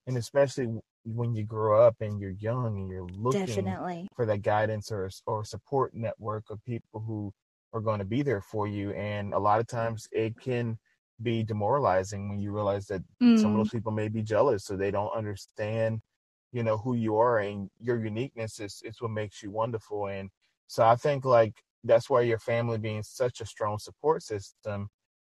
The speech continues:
Speaker 1: has helped guide you to where you are now. And you don't need it. You may want it at times, but you realize, "Hey, I have it within myself."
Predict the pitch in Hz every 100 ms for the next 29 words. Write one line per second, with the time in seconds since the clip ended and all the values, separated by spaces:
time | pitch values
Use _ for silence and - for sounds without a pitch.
0 | _ _ 120 113 - 117 117 - 117 110
1 | 113 113 107 110 104 101 95 92 82 85
2 | 95 92 90 92 98 113 117 107 - _
3 | _ - 120 160 170 110 101 120 127 123
4 | 143 147 120 87 113 104 104 101 120 110
5 | 104 104 127 110 113 117 107 101 98 98
6 | 90 87 - 110 98 90 90